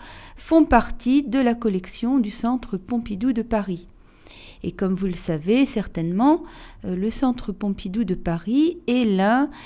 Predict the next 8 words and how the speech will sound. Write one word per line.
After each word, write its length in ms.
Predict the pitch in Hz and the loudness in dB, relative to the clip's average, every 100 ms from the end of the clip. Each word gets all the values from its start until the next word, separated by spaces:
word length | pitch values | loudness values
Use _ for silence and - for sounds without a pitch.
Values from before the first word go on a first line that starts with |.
| - | -12
des 220 | 175 240 302 | 0 4 4
plus 380 | 302 262 311 | 2 4 4
grands 260 | 311 208 226 | 4 0 -2
centres 540 | - 226 247 277 202 - | -2 0 0 0 -4 -4
artistiques 580 | 233 - 214 - 269 247 | -6 -6 -10 -6 -6 -2
de 100 | 226 | 0
la 140 | 208 | 0
France. 520 | 208 - 165 165 - | -4 -6 -8 -8 -16